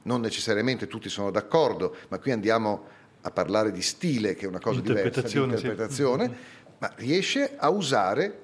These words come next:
Speaker 1: i musicisti dando anche a loro
Speaker 2: Mm-hmm.
Speaker 1: soddisfazione, perché questi sentono l'armonia che viene fuori e che viene fuori in quel caso lì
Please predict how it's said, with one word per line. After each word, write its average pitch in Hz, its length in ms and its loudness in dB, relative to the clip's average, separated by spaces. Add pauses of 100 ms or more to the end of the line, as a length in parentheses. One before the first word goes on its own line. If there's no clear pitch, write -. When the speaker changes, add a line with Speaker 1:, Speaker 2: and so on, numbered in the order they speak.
(100)
Speaker 1:
i 127 100 -6
musicisti 120 640 -4
dando 165 340 4
anche 175 240 0
a 147 60 4
loro 139 160 2
Speaker 2:
Mm-hmm. 220 80 0
Speaker 1:
soddisfazione, 107 840 -2 (320)
perché - 240 -6
questi 160 400 0
sentono 175 760 0 (260)
l'armonia 139 580 2
che 143 120 0
viene 110 200 2
fuori 131 520 2 (540)
e - 160 -6
che 113 120 -4
viene 113 180 0
fuori 143 320 2
in 127 80 -2
quel 107 180 0
caso 117 280 2
lì 151 300 0